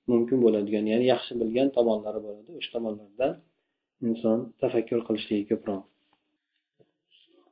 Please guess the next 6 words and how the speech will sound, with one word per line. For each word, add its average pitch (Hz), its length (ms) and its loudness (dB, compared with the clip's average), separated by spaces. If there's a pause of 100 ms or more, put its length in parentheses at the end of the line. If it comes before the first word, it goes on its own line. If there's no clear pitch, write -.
(480)
Hattoki 123 420 6
mana 120 180 8
qabristonga 120 580 6
kiradigan 113 500 4
bo'lsa, 110 260 2 (1000)
qabristonda, 110 680 4